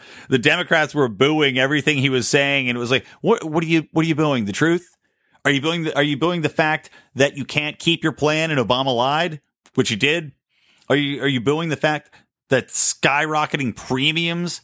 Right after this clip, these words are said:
have hit everybody, which they have? Are you booing the fact that the markets have collapsed, which they have?" It's like going to a diner and then they're like, "Well, we, you know, here's the problem. We ran out of pie 'cause we didn't make enough pies. It was our fault." Then you're like, "Boo, not enough pie."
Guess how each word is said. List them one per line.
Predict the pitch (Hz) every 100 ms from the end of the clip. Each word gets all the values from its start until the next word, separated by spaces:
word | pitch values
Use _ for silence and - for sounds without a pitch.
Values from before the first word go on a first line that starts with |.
| -
have | 170 139
hit | 151 160
everybody, | 160 170 170 180 175 - _ -
which | 135 -
they | 160
have? | 139 143 156 180 180 170 _ _ _ _ _ _ _ _
Are | 131
you | 135 139
booing | 147 156
the | 151
fact | - 156 156 151
that | 131 -
the | 123
markets | 113 165 180 190 - -
have | - 185
collapsed, | 160 185 196 202 - -
which | 160 -
they | 175 180
have?" | 147 170 202 214 147 - _ _
It's | 143
like | 220 185
going | 139 208 220
to | 196
a | 185
diner | 160 190 185 135 120 113 - -
and | 147
then | 165
they're | 156
like, | 156 151 147
"Well, | 156 165
we, | 165 156 147
you | 151
know, | 139
here's | 131 151 185 196
the | 156
problem. | 175 175 151 113
We | 113
ran | 107 143 147
out | 139 123
of | -
pie | 156 165 143 113 107
'cause | - 113 98
we |
didn't | 127 131
make | 127 123
enough | 127 107 -
pies. | 147 143 107
It | 104
was |
our | 120 123
fault." | - 147 131
Then | 127
you're | 123
like, | 131 127
"Boo, | 208
not | 285 311 294 269 247 269 294
enough | 262 240 196 -
pie." | 262 294 226 170 170